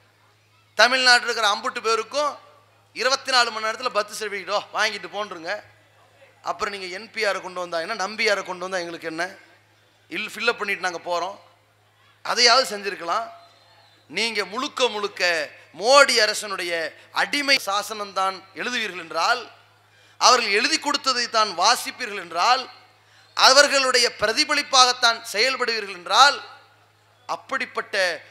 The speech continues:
ஒரு ஏமாற்றப்படுகின்ற இழிவான ஒரு தலைமுறையாக இந்த சமுதாயம் இருக்காது என்பதற்காகத்தான் இவர்கள் போராடி கொண்டிருக்கிறார்கள்.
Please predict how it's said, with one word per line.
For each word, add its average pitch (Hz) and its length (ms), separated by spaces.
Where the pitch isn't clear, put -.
ஒரு 180 160
ஏமாற்றப்படுகின்ற 214 1300
இழிவான 269 600
ஒரு 208 180
தலைமுறையாக 202 840
இந்த 185 200
சமுதாயம் 208 680
இருக்காது 240 520
என்பதற்காகத்தான் 214 1000
இவர்கள் 156 320
போராடி 202 420
கொண்டிருக்கிறார்கள். 147 680